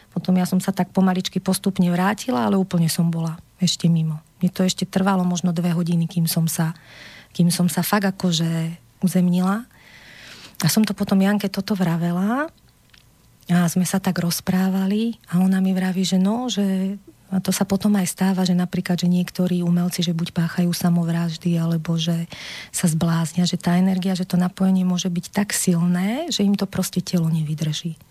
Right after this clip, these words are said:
A ja som si vlastne vtedy uvedomila, že, že veď tak, ako to ja mám, to, že to z, z môjho vnútra, že to tak pomaly postupne ide von, že tak je to dobre.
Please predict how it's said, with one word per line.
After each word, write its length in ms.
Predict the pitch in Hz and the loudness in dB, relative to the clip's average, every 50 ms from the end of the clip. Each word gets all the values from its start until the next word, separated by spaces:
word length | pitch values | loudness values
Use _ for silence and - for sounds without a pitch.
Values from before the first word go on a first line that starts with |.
| _ - - - - - - - - - - - - | _ -20 -20 -20 -20 -20 -20 -20 -20 -20 -20 -8 -2
A 80 | - | 0
ja 60 | 175 180 | 0 2
som 140 | - 214 | 2 0
si 120 | 208 - 196 | -2 0 0
vlastne 300 | 180 202 208 - - 202 | -2 -2 0 0 0 -2
vtedy 320 | 196 - - 208 180 190 | -2 -2 -2 -2 0 0
uvedomila, 580 | 190 190 185 196 175 190 190 202 202 196 196 190 | 0 0 0 2 2 2 2 2 2 2 0 0
že, 320 | 185 175 185 185 190 190 190 - - _ - _ _ _ _ _ _ _ _ _ _ _ _ _ _ _ _ _ | 0 0 0 0 -2 -4 -6 -12 -20 _ -20 _ _ _ _ _ _ _ _ _ _ _ _ _ _ _ _ _
že 140 | - 170 165 | -2 0 0
veď 180 | 175 170 185 - | 2 0 -2 -4
tak, 220 | - - 220 233 233 240 | -2 -2 -2 0 0 -2
ako 180 | 233 - 226 | -4 -4 -6
to 120 | 214 - 220 | -4 -2 0
ja 120 | 226 233 | 0 2
mám, 240 | 226 208 214 220 214 | 2 0 0 0 -2
to, 140 | 208 - 208 | -2 -4 -4
že 260 | 202 180 202 202 196 196 - _ _ _ | -2 0 0 -2 -2 -4 -8 _ _ _
to 120 | - - | -4 -2
z, 240 | 196 - - - - 196 | -2 -2 -2 -4 -2 0
z 160 | 190 190 170 | 0 0 2
môjho 340 | 170 202 214 226 220 190 214 | 2 0 0 0 0 -2 -2
vnútra, 580 | 180 180 190 196 226 254 269 - - 180 170 165 | 0 0 2 2 2 0 -2 -4 -4 -2 -2 0
že 120 | 160 - | -2 -2
to 140 | 170 - 196 | -4 -4 -6
tak 300 | 190 - 190 190 190 - - _ _ | -2 -2 -2 -2 -2 -8 -16 _ _
pomaly 360 | - 214 226 247 254 240 208 | 0 2 2 2 2 0 -2
postupne 840 | 185 - 190 180 - - - 196 196 - 185 190 185 185 202 220 247 - _ _ _ _ _ | -2 -4 -4 -4 -2 -2 -4 -2 0 0 2 2 2 0 -2 -4 -6 -12 _ _ _ _ _
ide 260 | - 196 165 202 208 | -4 -2 0 0 -2
von, 480 | 196 170 170 180 170 170 175 185 226 277 - _ _ _ _ _ _ | -2 -2 -2 -2 0 0 -2 -2 -4 -6 -12 _ _ _ _ _ _
že 160 | - - - | -6 -4 -4
tak 200 | 185 - 226 202 | -2 -2 -2 -2
je 100 | 196 208 | -2 -2
to 140 | 202 - 208 | -2 -2 -2
dobre. 400 | 160 180 180 165 147 156 151 147 | -2 0 -2 -2 -2 -4 -6 -6